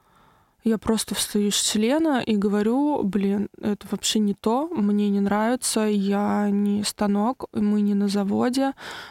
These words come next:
давай, до свидания». А один раз я, э, первый раз, когда у меня получилось отказать прям клиенту,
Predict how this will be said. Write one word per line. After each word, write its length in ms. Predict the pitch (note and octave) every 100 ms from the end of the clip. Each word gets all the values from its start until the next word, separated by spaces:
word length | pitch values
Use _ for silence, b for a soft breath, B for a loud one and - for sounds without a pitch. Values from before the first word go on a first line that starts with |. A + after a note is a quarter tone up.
| -
давай, 340 | G#3 F#3+ G3+
до 120 | A3 G#3
свидания». 760 | - G3 F#3 F#3+ F#3+ F#3+ F#3+ - _ _ B B B B B B B B
А 100 | -
один 280 | A3 G3+ C4
раз 300 | B3+ A#3+ -
я, 420 | G#3 A3 A3 A3+ -
э, 120 | - -
первый 300 | - B3+ B3
раз, 200 | A#3 A3+
когда 180 | - A3+
у 20 |
меня 140 | A3 A3
получилось 480 | A3 G#3+ - A3 -
отказать 500 | - A3 G#3+ C#4+ -
прям 300 | - A#3 G#3+ -
клиенту, 580 | - A3 G#3 G#3 G3+ G3+